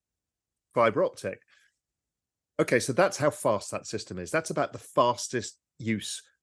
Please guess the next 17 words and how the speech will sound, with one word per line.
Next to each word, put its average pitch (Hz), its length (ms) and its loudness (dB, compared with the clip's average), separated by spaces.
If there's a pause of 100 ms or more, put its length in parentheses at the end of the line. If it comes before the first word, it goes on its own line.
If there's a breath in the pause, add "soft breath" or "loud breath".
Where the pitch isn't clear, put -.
(140)
because 107 240 -2
money 143 420 2
is 110 140 0
incentivized 95 880 -2 (340)
to 110 220 -2
pour 120 360 6
into 101 400 0
the, 92 140 -8 (200)
you 107 100 -4
know, 95 200 -10
where 110 200 4
you 110 60 2
can 101 120 -10
get 110 220 -2
the 113 60 -4
most 101 240 0
advantage. 120 580 2